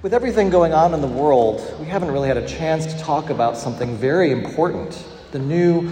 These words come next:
monarch in the U K. And most importantly about this, I wanted to tell you about my own brush with royalty, because you see, I have shaken the hand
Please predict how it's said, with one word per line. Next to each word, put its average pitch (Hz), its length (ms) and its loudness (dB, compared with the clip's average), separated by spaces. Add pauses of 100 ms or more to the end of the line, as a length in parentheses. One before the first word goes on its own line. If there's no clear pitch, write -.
(160)
monarch 131 640 2 (540)
in 131 180 -2
the 120 80 -4
U 127 220 -2
K. 135 760 0 (1000)
And 170 160 4
most 214 240 4
importantly 120 1000 -4
about 139 400 0
this, 185 260 4
I 165 160 4
wanted 185 240 4
to 135 80 -4
tell 170 260 -4
you 151 220 0
about 147 360 0
my 143 200 0 (160)
own 190 460 4
brush 143 600 0
with 135 220 -6
royalty, 127 560 -2
because 165 320 -8
you 208 60 -8
see, 233 480 -4 (260)
I 226 280 6
have 202 280 0
shaken 160 540 0
the 123 80 -4
hand 131 720 -2